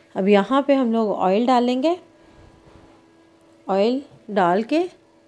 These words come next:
थोड़ा सा जब ये हमारा गर्म हुआ है तो जो पेस्ट हम लोगों ने प्याज का, अदरक, लहसुन का बनाया था उसको थोड़ा सा फ्राई कर लेंगे। तकरीबन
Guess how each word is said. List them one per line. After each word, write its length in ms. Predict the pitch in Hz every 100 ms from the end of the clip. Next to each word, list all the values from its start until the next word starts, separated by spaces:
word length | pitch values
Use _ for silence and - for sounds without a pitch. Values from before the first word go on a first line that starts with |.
| _
थोड़ा 220 | 233 202 214
सा 120 | 220
जब 220 | 196 190
ये 140 | 196
हमारा 280 | 196 190 175 175
गर्म 280 | 175 185
हुआ 200 | 220 208
है 80 | 208
तो 120 | 202
जो 120 | 185 185
पेस्ट 480 | 185 175 185 196 208
हम 160 | 196
लोगों 220 | 180 180
ने 200 | 180 185 180
प्याज 400 | 185 175 170 170
का, 240 | 185 180 180 - - _
अदरक, 280 | - 175 185
लहसुन 320 | 170 175 214 208
का 100 | 214
बनाया 360 | 202 190 185
था 120 | 180 196
उसको 260 | 180 180
थोड़ा 320 | 175 233 254
सा 140 | 262 220
फ्राई 260 | - 160
कर 180 | 156 220
लेंगे। 340 | 220 226 233 349 - _ _ _ _ _
तकरीबन 360 | 233 214 214 214